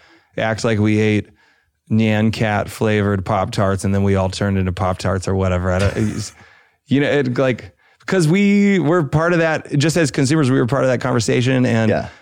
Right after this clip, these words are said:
Speaker 1: we thought, "There's enough music on shelves or in Spotify or whatever without any identity beyond that.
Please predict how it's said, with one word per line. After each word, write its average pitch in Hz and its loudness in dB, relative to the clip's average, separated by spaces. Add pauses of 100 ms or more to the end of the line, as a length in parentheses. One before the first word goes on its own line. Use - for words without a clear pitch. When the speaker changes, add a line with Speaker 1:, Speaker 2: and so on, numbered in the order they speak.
Speaker 1:
we 139 2
thought, 127 -2 (640)
"There's 156 2
enough 156 0
music 135 2
on 123 0
shelves 120 0
or 113 2
in 101 -2
Spotify 110 0
or 107 2
whatever 104 2
without 107 0
any 107 2
identity 104 0
beyond 107 2
that. 107 -2